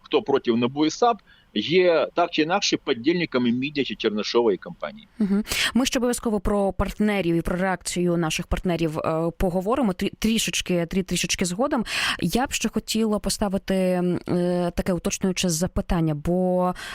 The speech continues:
Speaker 2: у випадку, так, коли фігуранти справи виїжджають за кордон, хто понесе відповідальність за с-, за це? І чому, зокрема, це стає практикою, коли підозрювані у корупційних схемах можуть виїжджати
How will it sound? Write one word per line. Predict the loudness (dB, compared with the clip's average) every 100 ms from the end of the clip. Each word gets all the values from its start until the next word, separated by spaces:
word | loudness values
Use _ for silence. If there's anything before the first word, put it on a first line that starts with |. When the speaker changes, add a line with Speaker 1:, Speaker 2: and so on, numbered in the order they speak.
| -6
Speaker 2:
у | -2
випадку, | 0 0 -4 -2
так, | -2 -4
коли | -2 0 0
фігуранти | 0 0 0 2 0 0 -2
справи | -2 0 0 0 0
виїжджають | -2 0 0 0 0 0 0
за | -2
кордон, | -2 -2 0 0 -2 -4 -10
хто | -4 -2 0 0 2 2 0 -4 -14 -20 -20 -20 -4
понесе | 0 2 0 0 0 0 -2 -2
відповідальність | -2 0 0 0 0 0 0 -2
за |
с-, | -6 -6
за | -4 -4
це? | -4 -8 -8 -2
І | 0 2
чому, | 2 2 2 4 4 2 2
зокрема, | -2 0 0
це | 0 -2
стає | 0 0
практикою, | 0 -2 -2 -4 0 0
коли | 0 -2 0 0
підозрювані | 0 0 0 0 0 2 0
у |
корупційних | 0 -2 -2 -4 0 0 0
схемах | -2 -2 0 0 -2 -10 -14 0
можуть | 2 4 2 0 -2 -4 -10
виїжджати | -2 2 2 0 0 -2 0 -2